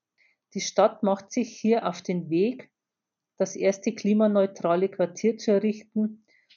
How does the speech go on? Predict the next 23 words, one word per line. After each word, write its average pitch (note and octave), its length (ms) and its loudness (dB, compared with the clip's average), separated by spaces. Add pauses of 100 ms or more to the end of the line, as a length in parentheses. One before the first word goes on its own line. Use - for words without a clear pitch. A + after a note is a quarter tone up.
(140)
und F#3 260 -6
nimmt G#3+ 300 -4
damit F#3+ 500 -4
eine F#3+ 200 -4
Vorreiterrolle E3 1040 -4
ein. D#3 340 -10 (760)
Im G#3+ 240 2
Quartier A3 480 2
soll G#3+ 240 0
es G#3 160 -2
einen F3+ 280 -4
breiten F3+ 480 -2
Mix A3 300 -4
an E3 180 -6
Nutzungen A#3+ 580 -2
geben. A#3 600 -2 (480)
Es - 200 -8
sind G3 220 -2
sechzig G3 520 -4
Prozent F3+ 580 -8
geförderter E3+ 580 -4
Wohnraum A3+ 440 -2
vorgesehen. G3+ 880 -4